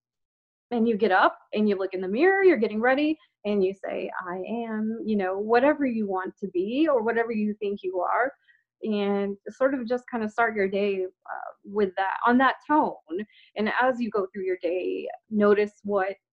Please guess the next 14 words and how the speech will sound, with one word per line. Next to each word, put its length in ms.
uh, 280
notice 360
what's 360
making 500
you 180
tick, 260
what's, 320
you 160
know, 160
what's 320
irritating 580
you, 280
and, 140
and 240